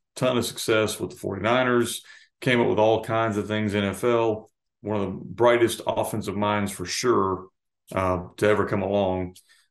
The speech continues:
Number two for me was Bill Belichick. And it hurts me to say as a Dolphin fan, he's up there, but he is.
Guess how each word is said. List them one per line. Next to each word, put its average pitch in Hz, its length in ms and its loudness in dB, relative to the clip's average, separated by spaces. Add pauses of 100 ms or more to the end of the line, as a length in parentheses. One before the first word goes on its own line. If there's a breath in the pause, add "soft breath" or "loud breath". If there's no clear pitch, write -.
Number 113 260 0
two 143 360 6
for 143 120 0
me 135 200 2
was 120 160 2
Bill 123 260 0
Belichick. 131 640 0 (580)
And 95 100 -4
it 101 100 -4
hurts 110 300 0
me 123 80 0
to 120 80 4
say 117 200 4
as 107 100 4
a 101 40 0
Dolphin 113 420 2
fan, 113 340 -4
he's 104 160 0
up 113 220 0
there, 117 220 4
but 101 200 0
he 95 60 -8
is. 117 540 0